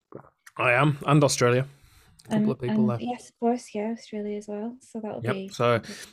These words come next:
Speaker 1: need to, uh, I'm gonna be travelling light for that one. Um, but yeah, so, uh, no, all, all, all is good in the world, to be honest. Um,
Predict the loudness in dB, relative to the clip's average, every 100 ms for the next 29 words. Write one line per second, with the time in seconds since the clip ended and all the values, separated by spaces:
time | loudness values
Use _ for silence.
0 | -2 0 2 2 4 4 2 2 0 2
1 | 4 2 0 -4 0 0 0 -2 0 -2
2 | -2 -8 -16 -10 -8 -6 -4 -2 -4 -10
3 | -20 _ _ _ -4 -2 -2 -2 -6 -6
4 | -4 0 0 -2 _ -6 4 6 8 8
5 | 8 6 4 4 4 6 6 6 4 2
6 | 2 0 -4 _ _ -4 -2 -4 -4 -2
7 | -4 -10 _ -8 -4 0 0 0 0 -4
8 | _ -8 -4 -2 -4 -6 -16 -6 -2 0
9 | 0